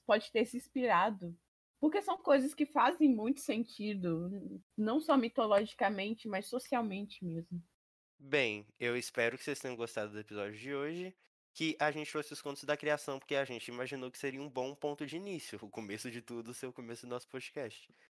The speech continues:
Speaker 2: Fiquem ligados para os próximos episódios, que a gente ainda vai tratar sobre muitos contos, e um feedback seria muito importante pra gente ver onde a gente pode melhorar.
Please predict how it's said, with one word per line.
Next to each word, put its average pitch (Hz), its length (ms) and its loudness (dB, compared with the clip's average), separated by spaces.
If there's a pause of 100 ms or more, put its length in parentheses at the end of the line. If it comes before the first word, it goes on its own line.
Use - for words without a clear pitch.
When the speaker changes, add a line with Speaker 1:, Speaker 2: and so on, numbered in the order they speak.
(360)
Speaker 2:
Fiquem 147 840 -4
ligados 117 880 0
para 104 260 -4
os 107 100 -8
próximos 110 360 -8
episódios, 131 540 -4
que - 80 -6
a - 20 -2
gente 117 140 -6
ainda 110 160 -6
vai 107 120 -6
tratar 107 280 -8
sobre 107 240 -12
muitos 98 320 -14
contos, 131 560 -10 (420)
e 123 300 -4
um 139 60 -6
feedback 127 480 0
seria 131 200 -6
muito 127 160 -10
importante 139 480 -6
pra 123 120 -2
gente 127 200 -10
ver 127 180 -6
onde 123 240 -8
a 127 40 -8
gente 131 180 -10
pode 117 180 -8
melhorar. 127 460 -4